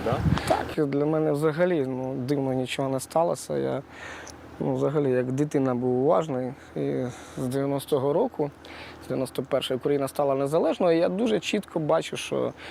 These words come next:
Speaker 2: російське телебачення про Україну говорить або щось погане, або нічого. І вивчаючи історію, ну, воно просто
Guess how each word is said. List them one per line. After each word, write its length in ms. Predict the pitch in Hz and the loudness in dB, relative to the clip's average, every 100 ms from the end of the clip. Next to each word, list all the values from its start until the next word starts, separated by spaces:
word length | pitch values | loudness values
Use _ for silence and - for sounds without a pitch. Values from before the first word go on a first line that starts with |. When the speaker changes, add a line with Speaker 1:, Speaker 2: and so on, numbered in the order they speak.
| - - | -12 -4
Speaker 2:
російське 400 | 135 156 - 147 | -2 -2 -2 -2
телебачення 560 | 139 139 101 - 143 | 0 2 0 -2 -4
про 200 | 131 143 | 0 2
Україну 440 | 147 135 151 147 135 | 2 2 0 2 0
говорить 400 | 143 143 135 135 | 2 2 2 0
або 160 | 139 | -2
щось 180 | - 139 | -2 -4
погане, 420 | - 147 143 147 | 0 2 2 0
або 140 | 131 135 | 0 -2
нічого. 640 | 139 135 - 131 113 113 - - - - - - - - - - - - | -2 -2 -2 -2 -2 -6 -10 -16 -14 -14 -14 -16 -16 -18 -18 -18 -10 -2
І 160 | 208 | 2
вивчаючи 540 | 190 190 202 190 170 180 | 2 2 4 2 2 -2
історію, 680 | 170 - 190 185 156 135 | -2 0 0 2 2 0
ну, 500 | 127 123 123 120 117 | 0 -2 -2 -2 -4
воно 180 | 120 123 | -4 -4
просто 400 | - 139 - 131 | -2 -4 -2 -6